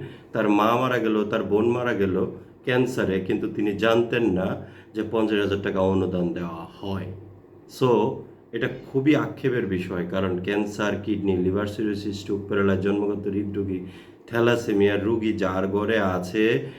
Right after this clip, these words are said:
সে ওই ফ্যামিলিকে নিঃস্ব করে চলে যায় ম্যাক্সিমামই। এত খরচ, এত খরচ একটা পরিবারকে ধ্বংস করে চলে যায়। সেখানে পঞ্চাশ হাজার টাকা ওই পরিবার আবার রিভাইভ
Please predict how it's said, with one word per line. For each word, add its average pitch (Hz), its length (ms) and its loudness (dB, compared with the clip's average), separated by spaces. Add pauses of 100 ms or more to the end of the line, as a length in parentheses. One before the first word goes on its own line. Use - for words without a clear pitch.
(140)
সে 110 280 4
ওই 110 260 0 (140)
ফ্যামিলিকে 101 440 0
নিঃস্ব 90 480 2
করে 101 260 -4
চলে 87 280 -6
যায় 71 220 -12 (360)
ম্যাক্সিমামই। 101 600 -2 (520)
এত 117 240 -2
খরচ, 135 680 2
এত 101 260 -4 (160)
খরচ 104 440 -2 (340)
একটা 113 220 -6 (100)
পরিবারকে 120 440 0
ধ্বংস 92 400 -4 (120)
করে 98 140 -4
চলে 90 300 -6
যায়। 82 180 -8
সেখানে 107 440 -6
পঞ্চাশ 104 300 -2
হাজার 98 280 -2
টাকা 104 340 -4 (340)
ওই 101 120 0
পরিবার 104 420 2
আবার 98 600 2
রিভাইভ 101 360 0